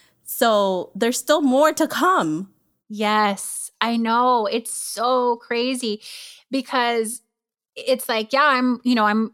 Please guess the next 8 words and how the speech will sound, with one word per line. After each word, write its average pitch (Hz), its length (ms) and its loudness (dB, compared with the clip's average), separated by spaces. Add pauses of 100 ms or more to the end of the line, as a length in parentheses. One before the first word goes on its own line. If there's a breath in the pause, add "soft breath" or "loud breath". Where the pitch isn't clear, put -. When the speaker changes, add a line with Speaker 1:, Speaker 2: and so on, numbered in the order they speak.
(100)
Speaker 2:
currently 269 480 0
putting 220 340 -2
out 202 200 -2
my 202 140 -2
first 214 440 -4
multi-author 190 680 -4
book - 300 -4
project. 185 680 -2